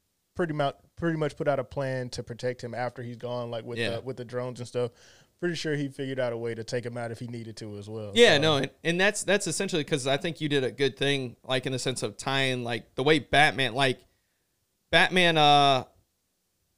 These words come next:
Speaker 2: has come out, like, multiple times,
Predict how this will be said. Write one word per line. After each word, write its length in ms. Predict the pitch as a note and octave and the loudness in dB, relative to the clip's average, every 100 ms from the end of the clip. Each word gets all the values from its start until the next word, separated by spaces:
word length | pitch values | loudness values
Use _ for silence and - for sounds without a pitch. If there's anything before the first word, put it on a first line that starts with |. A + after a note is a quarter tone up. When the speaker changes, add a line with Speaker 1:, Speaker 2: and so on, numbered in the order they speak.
| _ _ | _ _
Speaker 2:
has 260 | - F3 E3 | -10 -4 -2
come 200 | - F#3 | 2 4
out, 240 | F3+ D#3+ | 4 4
like, 160 | C#3 C3+ | 2 0
multiple 420 | D#3+ E3 C#3+ C#3 | 2 2 0 -6
times, 680 | - D3 D#3 C#3 A#2+ - | -4 -2 0 0 -2 -8